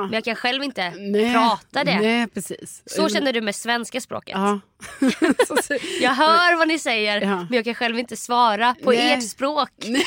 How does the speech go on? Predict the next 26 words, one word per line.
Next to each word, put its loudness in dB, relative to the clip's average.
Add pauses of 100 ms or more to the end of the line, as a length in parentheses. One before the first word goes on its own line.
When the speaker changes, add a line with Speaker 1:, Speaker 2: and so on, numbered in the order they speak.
(140)
Speaker 2:
<laughs> -14
precis. -2
Nej, 4
men -4
jag 2
känner 0
ju 4
typ -4
att -4
vissa -4
ord -2
är 0
lite -6
så -4
ibland. -6 (340)
Speaker 1:
Ja, -10
men -2
du 0
sa 2
det -4
faktiskt -6
när -2
vi 0
pratade -4
off-podd -2
om -2